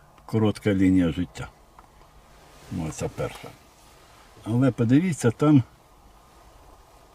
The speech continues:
три хвостики на ньому. Я раніше не збагнув, вона трошки довше стала, чим була. Ну, мені гадалки боялись сказати вже тоді, що я двадцять п'ять років тільки проживу. Ну, бабуся ще жива була, я ж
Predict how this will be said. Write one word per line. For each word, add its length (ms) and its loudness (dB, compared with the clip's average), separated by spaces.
три 180 0
хвостики 600 -2
на 160 0
ньому. 240 -6
Я 220 -2
раніше 280 2
не 120 2
збагнув, 400 0
вона 340 -2
трошки 260 -4
довше 260 -8
стала, 300 -6
чим 200 -8
була. 260 -8
Ну, 120 -6
мені 440 2
гадалки 460 -4
боялись 340 -2
сказати 320 -2
вже 120 -6
тоді, 280 -8
що 180 -14
я 100 -6
двадцять 220 -6
п'ять 180 -8
років 280 -4
тільки 220 -4
проживу. 540 -6
Ну, 80 -6
бабуся 420 -4
ще 140 -6
жива 260 -4
була, 300 -6
я 100 -6
ж 60 -14